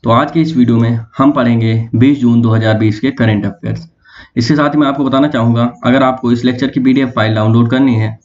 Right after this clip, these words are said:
तो description में दिए गए Telegram channel के link को ज्वाइन करके आप download कर सकते हैं। तो चलिए चलते हैं आज के पहले क्वेश्चन की ओर। तो आज का पहला question है,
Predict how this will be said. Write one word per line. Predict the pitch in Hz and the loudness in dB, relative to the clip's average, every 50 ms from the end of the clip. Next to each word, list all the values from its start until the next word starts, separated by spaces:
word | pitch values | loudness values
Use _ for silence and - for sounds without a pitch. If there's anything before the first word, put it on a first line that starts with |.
| _ _ _ - - _ _ - 113 113 110 117 - - - - | _ _ _ -20 -20 _ _ -8 -6 -6 -6 -6 -8 -10 -4 -2
तो | 117 113 113 120 | 0 2 2 0
description | 117 117 120 113 - 127 131 120 - 160 | 2 0 0 0 0 -2 -2 0 0 0
में | 156 156 147 123 | 2 2 2 2
दिए | 120 117 113 | 2 2 2
गए | 113 113 110 110 113 | 0 -2 -2 -2 -2
Telegram | 117 123 123 135 127 127 120 120 120 | 0 2 2 2 2 2 0 0 0
channel | 120 110 110 110 107 | 0 0 0 -2 -2
के | - - | -2 0
link | 110 110 110 - | 0 0 0 0
को | 113 107 | 0 2
ज्वाइन | 117 117 123 123 | 2 4 2 2
करके | 123 113 110 113 113 113 113 113 _ - - | 2 -2 -4 -4 -4 -4 -4 -6 _ -8 -4
आप | 107 104 104 107 - - - - | -2 -2 -2 -4 -8 -10 -6 -2
download | 110 110 107 110 110 107 104 | -2 0 2 2 0 0 -2
कर | - 104 | -4 -6
सकते | 104 - - 113 - - 120 | -6 -8 -10 -14 -12 -12 -12
हैं। | 110 113 - _ _ _ _ _ _ _ _ _ _ _ _ - _ - - - - | -12 -12 -14 _ _ _ _ _ _ _ _ _ _ _ _ -20 _ -16 -14 -8 -4
तो | 127 120 | -4 -2
चलिए | 117 127 135 139 | 0 2 0 0
चलते | 123 139 127 117 120 120 | 0 0 -2 0 0 0
हैं | 113 117 117 | 0 0 0
आज | - 110 110 110 113 | 0 0 -2 -2 -2
के | 120 | -4
पहले | 113 113 110 110 113 | -2 0 0 2 0
क्वेश्चन | 110 107 107 - - 107 107 | 0 -2 -4 -4 -4 -4 -4
की | 104 - 85 | -4 -4 -6
ओर। | 80 - - _ - _ _ _ _ _ _ _ - - - - - _ _ _ | -8 -8 -10 _ -20 _ _ _ _ _ _ _ -20 -20 -20 -20 -20 _ _ _
तो | - 110 | -2 -2
आज | 120 117 | -2 0
का | 117 131 | 0 -2
पहला | - 127 135 147 147 | -2 0 0 0 0
question | 151 147 131 120 113 - 117 113 | 0 -2 -2 -4 -2 -2 0 0
है, | 113 113 117 - | 2 0 0 0